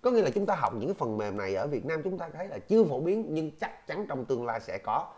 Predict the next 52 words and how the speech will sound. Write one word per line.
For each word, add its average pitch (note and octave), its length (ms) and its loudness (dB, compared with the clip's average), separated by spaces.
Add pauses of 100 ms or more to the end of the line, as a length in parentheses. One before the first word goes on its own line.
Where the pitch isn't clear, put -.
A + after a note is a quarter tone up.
(320)
Và A2+ 120 2
ngay C#3 240 -2
bây C3 120 0
giờ A2 100 -4
nó G#2+ 100 -8
đã G#2+ 100 -6
phát D3 180 -12
triển. F2 240 -12 (200)
Có - 80 -8
nghĩa E3+ 100 0
là C#3+ 100 2
chúng E3+ 120 -4
ta C#3 100 -4
học - 180 -6
đón A#2+ 300 -4
tắt - 160 -10
đi B2 120 -2
đầu. F#2 200 4 (720)
Vì C#3+ 140 6
bảo C#3+ 160 4
mật F#3 200 2
thông D#3+ 180 -4
tin D#3+ 200 2
á, F3 60 -4 (100)
thì A2+ 100 -4
các A#2+ 80 -4
bạn G2 160 -4
biết D#3 120 -2
nó E3+ 120 -6
vô D3 360 4
cùng G2 180 -4
quan A2+ 160 -2
trọng. E2+ 260 -2
Người A2 120 0
ta C#3 100 -2
chưa E3 240 4
biết E3+ 220 0
đến F#3 160 -2
cái - 100 -6
tầm G#2+ 160 -4
quan B2 200 -6
trọng F2+ 180 -4
của G#2 140 0
nó. D#3+ 280 -2 (340)
Nhưng F3 140 2
mà C#3+ 160 2
trong F3 220 4
tương E3+ 220 2
lai D#3 260 -4
thì G2+ 100 -6
chưa C3+ 240 0
hẳn. G#2 240 -10